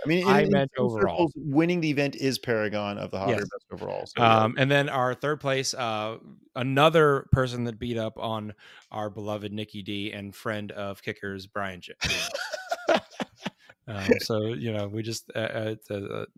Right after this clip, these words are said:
Speaker 2: little bit of nepotism, but we love all of our friends, and our friends happen to place well. And I did get to see Brian's display board, and that display board was immaculate. Actually,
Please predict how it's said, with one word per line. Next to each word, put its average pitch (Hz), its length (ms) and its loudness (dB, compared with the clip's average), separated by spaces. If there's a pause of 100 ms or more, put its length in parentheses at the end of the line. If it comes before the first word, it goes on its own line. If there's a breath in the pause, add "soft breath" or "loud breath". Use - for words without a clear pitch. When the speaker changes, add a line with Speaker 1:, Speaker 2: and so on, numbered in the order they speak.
Speaker 2:
little 135 180 -2
bit 139 80 -4
of 131 60 -4
nepotism, 110 420 -4
but 107 140 -8
we 107 80 -6
love 104 180 -6
all 98 100 -6
of 101 80 -6
our 98 120 -10
friends, 98 260 -8
and 98 100 -8
our 95 60 -6
friends 104 240 -10
happen 113 220 -8
to 139 40 -8
place - 240 -10
well. 147 220 -2 (340 loud breath)
And 135 140 4
I 135 80 6
did 139 240 2
get 147 120 0
to - 40 -8
see 139 120 -2
Brian's 120 340 0
display 113 320 0
board, 104 260 0
and 107 220 -4
that 107 160 -2
display - 260 -2
board 101 320 -2
was 95 200 -6
immaculate. 98 380 -4
Actually, 190 220 2